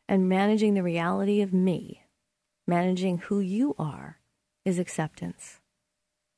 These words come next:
The second one is R in the word, and that's responsibility.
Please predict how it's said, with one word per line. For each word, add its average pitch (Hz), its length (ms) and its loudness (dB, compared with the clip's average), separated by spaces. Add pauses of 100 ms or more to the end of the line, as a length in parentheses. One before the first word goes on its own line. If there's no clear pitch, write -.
(580)
The 196 60 0
second 277 400 0
one 180 220 0
is 165 240 -2
R 160 460 -4 (200)
in 170 140 0
the 165 80 -2
word, 160 380 -6 (440)
and 175 140 4
that's 185 260 0
responsibility. 160 920 -4